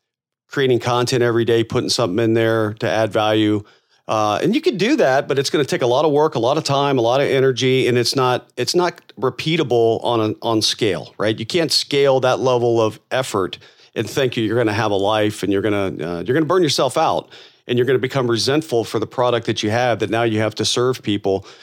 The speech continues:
And so you've gotta structure this right. And what I'm learning is content is important, but it, it's not everything. Community is so much more important than content. People come in for the content, they stay for the community,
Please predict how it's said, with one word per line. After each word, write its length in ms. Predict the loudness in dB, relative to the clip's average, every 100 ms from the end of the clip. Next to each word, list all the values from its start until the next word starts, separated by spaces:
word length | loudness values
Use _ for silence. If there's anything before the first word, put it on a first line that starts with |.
| -20 _
And 260 | -2 0 0
so 100 | 0
you've 140 | 0
gotta 260 | 0 0 0
structure 540 | -2 0 0 0 0
this 240 | 2 0 0
right. 280 | 2 2
And 80 | 2
what 140 | 0 0
I'm 140 | 2
learning 480 | 2 4 4 4 2 2
is 500 | 2 4 2 0 -6 -16 -20 _ -4
content 600 | 0 0 0 0 0 0
is 140 | 0
important, 840 | 0 -2 -2 -2 2 2 2 -2 -2
but 320 | 0 0 -4 _ _ _ -6
it, 220 | -6 -4
it's 220 | -4 -2 0
not 180 | 2
everything. 560 | 2 2 0 0 -2 -2
Community 640 | -2 0 2 4 2 4
is 240 | 2 0 -6 -16 -10
so 360 | -6 -2 2 2
much 240 | 0 0
more 140 | 0
important 460 | 0 0 0 0 0
than 100 | -2
content. 640 | -2 0 0 0 -4 -2
People 220 | -4 -4
come 220 | -2 0 2
in 140 | 0
for 80 | -2
the 80 | -4
content, 480 | -2 -2 0 -2
they 100 | -2
stay 240 | -2 0 0
for 140 | 0
the 80 | -4
community, 560 | -2 0 2 2 0